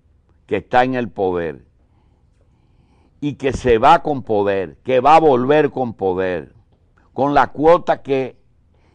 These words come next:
podría tener también en el próximo gobierno. ¿Cómo lo hace? Negociando con el que él piensa que va a ganar y llevar al que va a ganar, porque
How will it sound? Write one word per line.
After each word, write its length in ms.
podría 560
tener 420
también 480
en 200
el 140
próximo 720
gobierno. 760
¿Cómo 380
lo 240
hace? 400
Negociando 1040
con 260
el 200
que 180
él 160
piensa 720
que 120
va 120
a 60
ganar 500
y 200
llevar 480
al 220
que 140
va 160
a 40
ganar, 420
porque 420